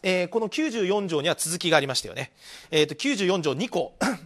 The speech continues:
あ、ちょっとれ-、復習になりますけれども、はい、九十四条二項の条文は、はい、前項の、えーと、無効は善意の第三者に対抗することができない、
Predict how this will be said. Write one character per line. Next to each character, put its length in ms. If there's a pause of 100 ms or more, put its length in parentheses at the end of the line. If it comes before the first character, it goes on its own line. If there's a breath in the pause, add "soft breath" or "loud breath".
(400 soft breath)
あ、 80
ち 60
ょ 20
っ 20
と 80
れ-、 280
復 180
習 80
に 60
な 80
り 60
ま 100
す 80
け 80
れ 60
ど 60
も、 220 (1400 loud breath)
は 60
い、 60
九 180
十 120
四 200
条 120
二 120
項 180
の 80
条 180
文 220
は、 240 (240 loud breath)
は 100
い、 160
前 220
項 300
の、 240 (260)
え 300
ー 40
と、 120
無 160
効 260
は 260 (220 loud breath)
善 320
意 40
の 100
第 180
三 180
者 120
に 80
対 180
抗 220
す 100
る 80
こ 80
と 80
が 100
で 100
き 120
な 100
い、 120